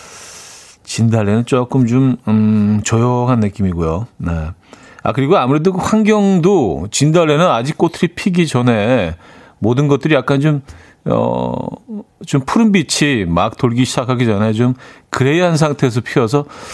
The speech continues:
더 좀 동양화 같은 느낌이 있는 것 같아요. 근데 철쭉은 잎들이 다 이제 돋아나기 시작하고 막 푸르름이 돌기 시작할 때 피어나기 때문에 조금 더 화려하고 풍성해 보이지 않나 라는 생각을 합니다.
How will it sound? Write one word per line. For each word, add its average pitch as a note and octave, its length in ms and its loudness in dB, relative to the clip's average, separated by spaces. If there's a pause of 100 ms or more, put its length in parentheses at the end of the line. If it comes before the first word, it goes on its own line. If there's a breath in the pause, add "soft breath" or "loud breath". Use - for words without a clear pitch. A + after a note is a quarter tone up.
(180 loud breath)
더 A2+ 200 -4
좀 F#3 140 2
동양화 D3+ 380 0
같은 D#3 260 0
느낌이 C#3+ 380 0
있는 A#2+ 220 2
것 D3+ 100 2
같아요. G#2 280 -2
근데 A2+ 80 0
철쭉은 C#3+ 800 0 (480 loud breath)
잎들이 D#3 320 -2
다 C3 240 0
이제 B2 200 2
돋아나기 B2 480 0
시작하고 A#2+ 580 -2 (180 loud breath)
막 F2 300 -4
푸르름이 D#3+ 500 2
돌기 A#2+ 320 0
시작할 E3+ 400 -4
때 B2 180 -2
피어나기 B2 460 0
때문에 F#2+ 560 -2 (320 loud breath)
조금 A#2 260 0
더 A2+ 60 2
화려하고 D3 460 0
풍성해 D3+ 480 0
보이지 G#2 280 0
않나 E2 380 -4 (1040 loud breath)
라는 F2+ 180 -2
생각을 F2+ 380 -2
합니다. D2 380 -6